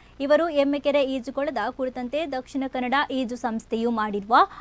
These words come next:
ಆರೋಪಕ್ಕೆ ಮಂಗಳೂರಿನಲ್ಲಿ ಸುದ್ದಿಗೋಷ್ಠಿ ನಡೆಸಿ ಪ್ರತಿಕ್ರಿಯೆಯನ್ನ ನೀಡಿ, ಈಜುಕೊಳದಲ್ಲಿ ಸಾರ್ವಜನಿಕರಿಗೆ, ಮಕ್ಕಳಿಗೆ ಹಾಗೂ ಕ್ರೀಡಾಪಟುಗಳಿಗೆ ಪ್ರವೇಶಕ್ಕೆ ಅವಕಾಶವಿದೆ.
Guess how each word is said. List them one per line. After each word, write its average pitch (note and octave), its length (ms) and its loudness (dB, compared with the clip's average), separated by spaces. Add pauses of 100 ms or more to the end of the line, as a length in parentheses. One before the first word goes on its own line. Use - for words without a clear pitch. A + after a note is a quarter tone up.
(100)
ಆರೋಪಕ್ಕೆ D4+ 640 8
ಮಂಗಳೂರಿನಲ್ಲಿ C#4 760 4
ಸುದ್ದಿಗೋಷ್ಠಿ B3+ 640 4
ನಡೆಸಿ B3 380 4
ಪ್ರತಿಕ್ರಿಯೆಯನ್ನ C4 760 4
ನೀಡಿ, G#3+ 600 2
ಈಜುಕೊಳದಲ್ಲಿ D#4+ 880 8
ಸಾರ್ವಜನಿಕರಿಗೆ, C4+ 1000 6
ಮಕ್ಕಳಿಗೆ B3+ 560 6
ಹಾಗೂ B3 420 6
ಕ್ರೀಡಾಪಟುಗಳಿಗೆ B3 1040 6
ಪ್ರವೇಶಕ್ಕೆ E4+ 920 6
ಅವಕಾಶವಿದೆ. A#3 920 6